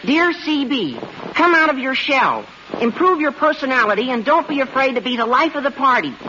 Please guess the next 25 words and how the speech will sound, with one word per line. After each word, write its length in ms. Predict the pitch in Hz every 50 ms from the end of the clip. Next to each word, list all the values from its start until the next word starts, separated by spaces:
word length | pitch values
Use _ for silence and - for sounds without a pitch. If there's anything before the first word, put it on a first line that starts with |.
| - - - - - 156
Then 260 | 269 339 381 392 339
watch 320 | 302 277 262 254 - -
your 100 | 254 254
Mister 280 | 247 247 240 - - 226
P 260 | - - 262 254 247
B 200 | 226 254 254 254
sit 200 | 247 - 302 285
up 180 | 285 277 269 269
and 120 | 254 240
take 260 | - 269 247 - -
notice. 380 | 240 233 208 170 147 135 127 - - - - - - - - - -
Yours 380 | 233 254 311 320 339 349 320 -
for 160 | - 294 285
nailing 360 | 269 277 285 285 302 302 294 277
them 160 | 262 262 233
down 320 | 277 262 254 240 247 247
before 300 | 233 233 - 247 277 269
they 120 | 254 247 -
can 140 | 247 233
wriggle 300 | 254 277 285 262 277 269
off 260 | 262 254 247 247 247 247
the 140 | 254 233
hook, 220 | 220 226 220 214 220 -
Dorothy 380 | 240 240 233 226 208 233 233 220
Daly." 400 | 196 220 208 190 170 156 127